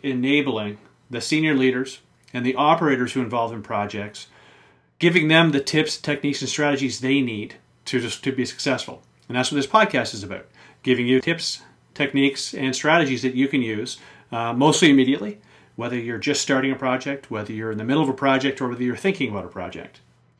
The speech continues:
Really, it's aimed at demystifying some of the technology pieces. Now, any technology project needs a technology support team,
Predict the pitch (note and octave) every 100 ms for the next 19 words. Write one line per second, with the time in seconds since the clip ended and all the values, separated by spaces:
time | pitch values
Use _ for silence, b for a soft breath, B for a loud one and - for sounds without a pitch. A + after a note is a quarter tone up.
0 | B B B B - F3 G3 - E3+ E3
1 | D3+ D3+ C#3+ - - E3+ F3+ C#3+ D#3 F#3
2 | - B2+ A#2+ A#2 - C#3 C3 C3 C#3+ D3+
3 | F3 F#3 G#2+ - G2 - - - b b
4 | b b b C#3+ B2+ - _ - F3 F#3
5 | F#3 D#3 C#3+ F#3+ A#3+ - - A#2+ A#2 A#2+
6 | A2+ A#2+ D3 D3+ C3+ A#2 - B2+ C3 B2+
7 | A2 G2+ G2+ C3+ - - G2